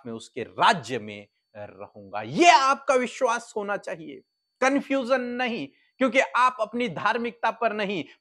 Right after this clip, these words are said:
परमेश्वर की धार्मिकता पर भरोसा करते हैं। आप अपनी धार्मिकता से स्वर्ग नहीं जा सकते, परमेश्वर प्रभु यीशु मसीह की धार्मिकता से, उसके बलिदान के द्वारा आप स्वर्ग जा रहे हैं।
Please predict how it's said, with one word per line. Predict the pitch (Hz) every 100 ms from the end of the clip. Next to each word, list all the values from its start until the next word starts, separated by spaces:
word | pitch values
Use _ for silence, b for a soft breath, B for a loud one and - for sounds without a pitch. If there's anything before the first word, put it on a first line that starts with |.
| -
परमेश्वर | 233 214 240 262 - 233
की | 233
धार्मिकता | 170 190 202 208 185 196
पर | 190 185
भरोसा | 139 160 190 - 165
करते | 165 160 180
हैं। | 160 147 B -
आप | 262 277
अपनी | 226 247 185
धार्मिकता | 175 214 220 - 214
से | 226 208
स्वर्ग | - 226 208
नहीं | 185 190 190
जा | 180
सकते, | 175 180 - 180 B B
परमेश्वर | 254 254 247 226 285 285 - 262
प्रभु | - 247
यीशु | 214 226 247 - 208
मसीह | 208 - 226
की | 214
धार्मिकता | 170 175 202 190 - 185
से, | 170 175 B 226
उसके | 240 - 269
बलिदान | 165 202 240 185 180 269 339 339
के | 254
द्वारा | 185 196 190 175
आप | - 156 -
स्वर्ग | - 139 131
जा | 127 117
रहे | -
हैं। | 127